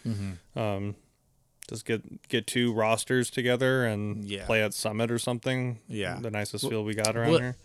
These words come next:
Speaker 1: what I would do is, <clears throat> let me see, if, if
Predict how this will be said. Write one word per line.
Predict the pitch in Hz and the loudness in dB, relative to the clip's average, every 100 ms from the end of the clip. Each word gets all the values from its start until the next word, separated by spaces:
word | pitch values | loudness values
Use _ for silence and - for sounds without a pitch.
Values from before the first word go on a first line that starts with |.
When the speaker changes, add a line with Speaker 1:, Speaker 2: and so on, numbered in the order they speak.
| - - - | -20 -20 -8
Speaker 1:
what | 143 151 151 - | 2 4 4 6
I | 220 240 | 6 6
would | 160 117 | 2 0
do | 120 107 92 - _ _ _ _ _ - - - | 0 0 -4 -16 _ _ _ _ _ -20 -20 -4
is, | 131 123 117 113 - _ - _ _ _ _ _ | 2 4 2 0 -6 _ -20 _ _ _ _ _
<clears throat> | _ _ _ _ - | _ _ _ _ -6
let | 67 55 50 - - - - - - - - 123 | -4 -2 -6 -10 -16 -18 -18 -18 -12 -10 -6 -4
me | 113 | -4
see, | - 110 101 - | -4 -6 -4 0
if, | 143 - - | 0 -2 -6
if | 160 151 - - | -2 -2 -4 -16